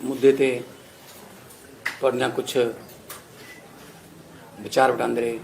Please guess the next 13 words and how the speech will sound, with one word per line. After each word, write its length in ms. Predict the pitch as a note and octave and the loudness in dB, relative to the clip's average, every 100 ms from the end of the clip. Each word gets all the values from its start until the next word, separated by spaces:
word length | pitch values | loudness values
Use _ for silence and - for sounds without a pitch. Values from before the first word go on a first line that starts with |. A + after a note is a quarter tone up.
| - | -8
ਸਾਂਝੇ 220 | A2 A#2+ | -2 2
ਕਰਨੇ 260 | C#3 G#2 G#2+ | 2 0 -2
ਨੇ। 120 | A#2 - - - - - - - - - - - - - - - - - - - - - - - - - - - - C#3 - A2+ B2 - | -6 -10 -18 -20 -20 -20 -20 -20 -20 -20 -20 -18 -20 -20 -20 -18 -16 -16 -18 -18 -18 -18 -18 -18 -20 -20 -20 -20 -20 -18 -16 -16 -14 6
ਕੱਲ੍ਹ 180 | D3+ F3 | 10 12
ਜਿਹੜੀ 280 | E3 F#3 F#3 | 12 10 10
ਉੱਤਰੀ 360 | E3 - F3+ | 6 8 8
ਜ਼ੋਨ 380 | E3+ D#3+ D#3+ D#3 - - - - - - - - - - - - - - - - - - - - - | 12 12 12 10 4 -6 -14 -16 -16 -16 -14 -16 -16 -16 -18 -18 -20 -20 -20 -20 -20 -18 -18 -16 -2
ਕੌਂਸਲ 400 | C3+ C3+ C#3 D3+ | 2 4 4 6
ਦੀ 120 | D3 | 4
ਬੱਤੀਵੀਂ 480 | C3 C3+ - F3 F3 | 4 2 8 10 12
ਮੀਟਿੰਗ 320 | D3 C#3+ C3 | 8 4 4
ਹੋਈ 240 | A2 G#2+ A2+ | 4 4 2
ਹੈ, 140 | G#2+ | 0